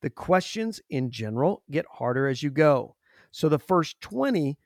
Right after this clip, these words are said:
should be worked much faster than the last twenty. And in order to work efficiently, especially through those early math questions, you've gotta have math fresh on your mind from several years of high school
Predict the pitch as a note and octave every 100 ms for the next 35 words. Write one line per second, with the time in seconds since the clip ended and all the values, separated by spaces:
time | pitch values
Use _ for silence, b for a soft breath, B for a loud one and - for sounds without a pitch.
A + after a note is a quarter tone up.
0 | _ - E3 F3+ C#3+ B2+ C3 - _ B2
1 | A2+ B2+ F3+ G#3+ - B2 A2+ G#2 - C3+
2 | - D#3 E3+ F3 E3+ F3 F#3+ - - G#2+
3 | D#2 _ _ _ _ _ _ _ _ _
4 | _ _ _ - E3 F3+ G3 D4 D#4 B3
5 | F3 F#3 F3+ E3 - - E3 - B2+ G2+
6 | G#2+ - D#3+ - - - B3+ C#4 D4+ C#4
7 | - G#3+ G3 F#3 D#3 - G3+ F#3 G3+ G#3
8 | G#3+ G#3+ G#3 - D#3 D#3+ D#3+ - - G2
9 | - A2+ G#2+ - _ _ _ D3 - _
10 | - G#3+ G#3 F#3+ F3 E3+ D#3+ - D#3+ -
11 | C3 B2 C#3 E3 B2+ B2 C3 _ _ C3+
12 | B2 - - F3 F3+ G#3 F#3 D#3+ E3 C#3+
13 | B2 C#3+ D3+ - - B2 A2+